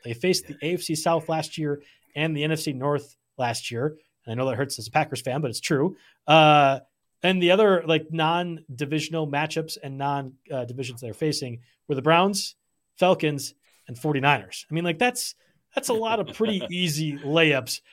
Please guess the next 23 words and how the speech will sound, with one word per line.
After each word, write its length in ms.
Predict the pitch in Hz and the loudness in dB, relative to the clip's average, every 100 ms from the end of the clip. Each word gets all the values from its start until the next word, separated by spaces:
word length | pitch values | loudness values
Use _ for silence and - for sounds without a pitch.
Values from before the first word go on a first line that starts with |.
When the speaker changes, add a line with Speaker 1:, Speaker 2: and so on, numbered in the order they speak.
| _ | _
Speaker 1:
relative 420 | - 160 160 160 156 | 2 4 4 2 -4
to 80 | |
the 100 | 135 | -6
schedule 360 | 127 - 156 139 | -6 -4 -4 -2
last 260 | 143 160 151 | 0 0 -2
year. 80 | |
So 160 | 131 185 | -6 -4
while 180 | 180 208 | -4 0
they 120 | 214 | 2
were 280 | 202 277 277 | 2 0 0
a 60 | 190 | 0
five 340 | - 190 175 | 0 0 0
hundred 260 | 170 135 - | -4 -6 -6
team, 320 | 185 123 110 - _ _ _ | -6 -6 -10 -16 _ _ _
they 120 | 190 | -6
played 360 | 196 233 233 190 | -4 0 -2 -4
teams 260 | - 190 160 | -6 -4 -2
that 180 | 165 | -4
were 120 | 143 151 | -4 -4
significantly 720 | - 156 165 160 - 139 127 | -4 -6 -6 -6 -10 -8 -4
worse 260 | 135 147 | -2 -2
than 100 | 139 | -2
them, 220 | 123 120 | -6 -6